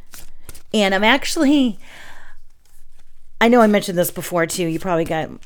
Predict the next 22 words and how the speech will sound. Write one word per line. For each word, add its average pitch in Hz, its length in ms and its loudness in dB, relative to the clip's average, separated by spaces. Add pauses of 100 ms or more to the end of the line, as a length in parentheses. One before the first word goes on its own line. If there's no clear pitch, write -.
well, 262 180 6
if 202 120 4
you're 202 100 4
new 196 140 6
here, 175 160 0
you, 156 220 -2
you 165 160 -2
haven't 160 200 0
heard 160 140 -4
me 156 100 -2
mention 156 300 -6
it. 156 160 -4
But, 196 340 2 (680)
um, 165 600 2 (260)
if 196 120 4
you've 220 100 2
been 190 140 6
following 196 380 4
all 185 160 0
along, 240 320 4
you 175 80 0
have. 160 440 -2